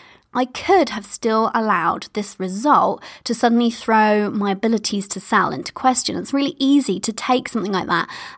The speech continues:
and allow it to knock your confidence. But that's silly, right? And it's also, it's still silly, even if it's your first time selling online or you don't have that proven track record yet, because it still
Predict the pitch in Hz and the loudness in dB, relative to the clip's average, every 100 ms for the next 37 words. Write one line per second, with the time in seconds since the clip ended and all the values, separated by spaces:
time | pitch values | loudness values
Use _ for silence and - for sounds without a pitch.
0 | - 202 208 220 214 - - 214 - - | -2 2 4 4 2 0 -2 -2 -2 -6
1 | 185 247 247 - - - - 285 302 320 | -2 0 0 -4 -8 -8 -8 -4 -4 -2
2 | - 294 269 190 - - - - - - | -2 0 -2 -2 -6 -8 -16 -18 -14 0
3 | 277 285 - _ 269 269 427 440 349 - | 2 2 -4 _ -6 0 0 2 0 -2
4 | - - 349 349 330 - - - 202 _ | -4 -2 2 2 2 -2 -4 -8 -10 _
5 | - _ 277 277 269 262 - 233 240 254 | -20 _ -2 0 0 0 -4 -6 -2 0
6 | 240 - 269 262 254 - 190 180 - 170 | 0 2 4 4 2 -2 -2 -2 -2 -4
7 | 175 175 180 - 78 196 - - - 240 | -6 -10 -8 -8 -8 -10 -14 -20 -10 -2
8 | 254 240 240 254 240 247 311 - 202 - | 0 2 2 2 0 0 0 2 0 0
9 | 190 175 180 170 - 185 - - - - | -6 -6 -6 -6 -6 -10 -10 -12 -8 -6
10 | - _ - - - 240 269 302 - - | -6 _ -20 -20 -16 -10 -6 -4 -4 -2
11 | 277 262 254 - | 2 6 6 2